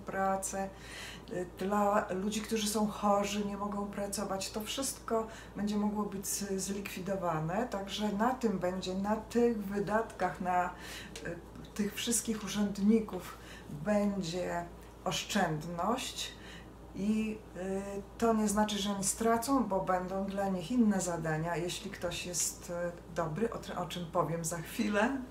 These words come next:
<laughs> Trudno w jednej chwili o wszystkim powiedzieć.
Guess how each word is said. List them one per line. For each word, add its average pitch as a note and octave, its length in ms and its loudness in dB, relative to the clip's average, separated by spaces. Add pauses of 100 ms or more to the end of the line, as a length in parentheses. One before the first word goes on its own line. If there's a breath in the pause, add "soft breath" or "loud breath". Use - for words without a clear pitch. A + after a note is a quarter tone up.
<laughs> - 320 -2
Trudno A3 440 4
w G#3 60 -4
jednej G3 380 2
chwili A#3+ 480 -2
o D#3 100 -4
wszystkim E3+ 420 -4
powiedzieć. D#3 600 -4